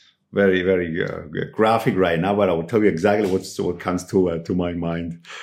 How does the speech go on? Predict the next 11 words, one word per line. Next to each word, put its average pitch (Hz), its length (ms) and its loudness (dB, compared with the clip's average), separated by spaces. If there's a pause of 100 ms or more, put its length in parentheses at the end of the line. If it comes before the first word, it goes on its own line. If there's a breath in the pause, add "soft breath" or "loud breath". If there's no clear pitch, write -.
(160 loud breath)
Uh, 92 240 2
one 104 220 2
of 113 80 4
my 104 240 4
dear 117 380 2
professors 95 600 0
in 92 100 2
the 87 80 -2
United 85 320 -4
States, - 560 -6
uh, - 560 -12